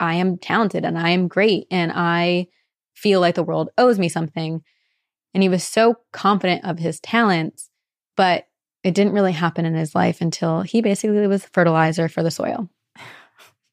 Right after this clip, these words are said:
Again, this is going to be brief, but I think it's important to reveal who he is. So Poe joins the military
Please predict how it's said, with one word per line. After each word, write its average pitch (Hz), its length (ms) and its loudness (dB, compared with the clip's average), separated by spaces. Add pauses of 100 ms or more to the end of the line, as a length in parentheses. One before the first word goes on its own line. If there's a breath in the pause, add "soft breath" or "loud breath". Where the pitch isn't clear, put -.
(800)
Again, 185 420 0 (200)
this 190 120 2
is 180 100 -2
going 185 160 2
to 180 60 2
be 185 100 2
brief, 180 380 -4 (460)
but 185 120 4
I 175 60 6
think 170 160 0
it's 175 120 -2
important 180 480 -2
to 170 240 0
reveal 170 400 0
who 165 220 -2
he 165 200 -4
is. - 200 -8
So 185 280 2 (580)
Poe 262 380 0 (480)
joins 220 260 2
the 190 60 0
military 160 640 0